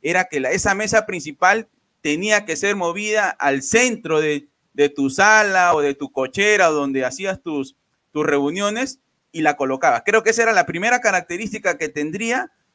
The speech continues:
o, o sucedía en esa época de los noventa y los dos miles. Con relación a los dulces, justo repasamos y justo lo habíamos posteado en el, en la página de la, en la página de Entrerazados, acerca de,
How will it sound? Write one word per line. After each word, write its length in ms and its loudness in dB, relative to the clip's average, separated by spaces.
o, 600 4
o 200 0
sucedía 520 2
en 100 -2
esa 280 -2
época 340 -4
de 100 0
los 160 -2
noventa 320 -2
y 40 -4
los 160 0
dos 100 -2
miles. 400 -4
Con 160 -2
relación 360 2
a 80 8
los 140 4
dulces, 320 -2
justo 260 -6
repasamos 880 2
y 100 0
justo 260 2
lo 60 6
habíamos 340 2
posteado 480 0
en 140 -4
el, 240 -4
en 320 0
la 140 2
página 380 0
de 100 0
la, 420 -2
en 100 -4
la 120 -2
página 400 0
de 80 -4
Entrerazados, 720 0
acerca 540 -2
de, 260 -4